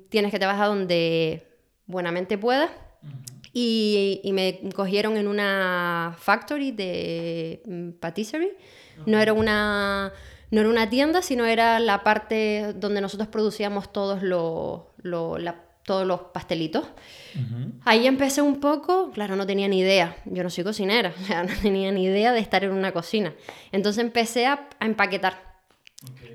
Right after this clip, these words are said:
Speaker 1: Y, y luego empecé, pues, claro, siempre la curiosidad, que al final siempre llevo encima la curiosidad de un científico, siempre quería, pues, saber más. Y la primera vez que me dieron una receta y me dijeron, "Nabila,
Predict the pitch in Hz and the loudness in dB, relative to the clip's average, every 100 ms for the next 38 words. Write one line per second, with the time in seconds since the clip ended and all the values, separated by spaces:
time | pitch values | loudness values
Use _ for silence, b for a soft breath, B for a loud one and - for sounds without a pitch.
0 | - 233 220 220 214 214 214 214 226 226 | -8 0 2 2 2 2 0 0 2 4
1 | 262 277 269 269 294 285 254 233 214 196 | 4 2 -2 0 -2 0 0 2 -2 -6
2 | B B - 240 226 240 240 269 254 254 | B B 0 2 4 0 2 2 4 2
3 | 254 220 254 247 247 254 220 208 220 214 | 0 0 0 2 4 4 2 -2 -2 -2
4 | 226 240 233 240 247 247 233 226 247 254 | 0 -2 -2 0 0 2 0 0 -2 0
5 | 254 226 214 208 214 214 226 214 196 190 | 2 2 0 0 0 2 2 0 -2 0
6 | 294 277 196 196 208 214 214 208 208 214 | 0 0 -2 -4 -4 -2 -2 -2 0 2
7 | 214 208 202 190 175 165 170 180 240 277 | 2 2 0 -2 -2 0 2 2 2 2
8 | 277 B B B B B B 254 226 214 | -2 B B B B B B 4 6 8
9 | 226 247 262 277 262 254 262 262 254 247 | 6 6 4 2 2 4 4 2 2 2
10 | 233 220 277 247 214 202 196 208 226 202 | 0 0 0 2 0 0 -2 0 0 0
11 | 196 196 233 262 233 196 | -2 0 2 2 0 -2